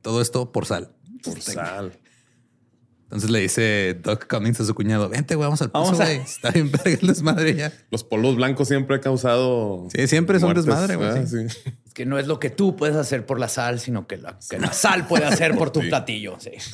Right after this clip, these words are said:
Speaker 1: Y con la llegada de los ferrocarriles, cuatro años después, en mil ochocientos ochenta y uno, la población aumentó con muchos angloamericanos, inmigrantes, antiguos colonos hispanos y algunos recién llegados de México.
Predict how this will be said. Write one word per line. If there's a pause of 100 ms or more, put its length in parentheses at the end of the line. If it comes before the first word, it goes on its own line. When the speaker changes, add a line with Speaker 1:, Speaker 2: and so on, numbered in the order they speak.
(1000)
Speaker 1:
Y
con
la
llegada
de
los
ferrocarriles,
cuatro
años
después,
en
mil
ochocientos
ochenta
y
uno,
la
población
aumentó
con
muchos
angloamericanos, (260)
inmigrantes, (260)
antiguos
colonos
hispanos
y
algunos
recién
llegados
de
México.